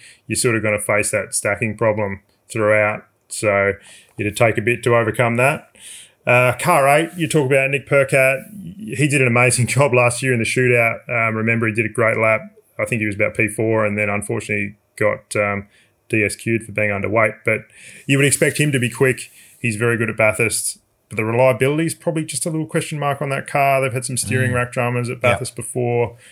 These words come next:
Speaker 1: Woody should be quick. Um, whether he can be consistent enough,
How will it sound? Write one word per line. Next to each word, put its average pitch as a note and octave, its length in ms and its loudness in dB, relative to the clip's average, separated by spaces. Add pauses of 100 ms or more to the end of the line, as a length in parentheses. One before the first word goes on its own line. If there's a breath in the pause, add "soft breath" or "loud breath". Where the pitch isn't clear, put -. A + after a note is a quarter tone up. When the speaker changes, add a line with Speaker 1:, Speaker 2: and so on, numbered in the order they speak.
(180 loud breath)
Speaker 1:
Woody E3+ 180 4
should D#3+ 220 -2
be D3+ 80 -2
quick. - 800 -4
Um, A#2+ 540 0
whether B2+ 260 2
he B2+ 120 0
can B2 180 -2
be A#2+ 100 0
consistent C3 560 -4
enough, B2+ 440 0